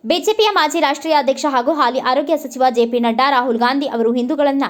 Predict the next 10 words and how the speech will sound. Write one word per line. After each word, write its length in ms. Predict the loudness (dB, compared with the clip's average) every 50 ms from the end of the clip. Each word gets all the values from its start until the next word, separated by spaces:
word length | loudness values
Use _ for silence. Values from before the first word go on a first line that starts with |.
| -6 -12 -20 -20 -6 _
ಹಿಂಸಾತ್ಮಕ 540 | 0 0 2 2 2 0 0 0 -2 0 0 0
ಎಂದಿದ್ದಕ್ಕಾಗಿ 640 | 0 0 -2 0 -2 -2 0 0 -2 0 0 0
ತಕ್ಷಣವೇ 440 | -2 -2 -2 -2 -4 -4 -2 -2 0
ಎಲ್ಲ 160 | 0 0 0 0
ಹಿಂದೂಗಳ 340 | 0 0 0 0 0 2 0 0
ಕ್ಷಮೆ 260 | 0 -2 -4 -2 -2
ಯಾಚಿಸಬೇಕು. 520 | -2 -2 -4 -8 -10 -2 -2 -2 -2 0 -2
ಹಿಂದೂಗಳು 440 | -2 0 0 -2 -2 0 -2 -2
ಭಯೋತ್ಪಾದಕರು 680 | 0 2 2 2 2 2 0 0 0 0 -2 -4 -6 -4
ಎಂದು 340 | -2 -2 0 0 0 -2 -4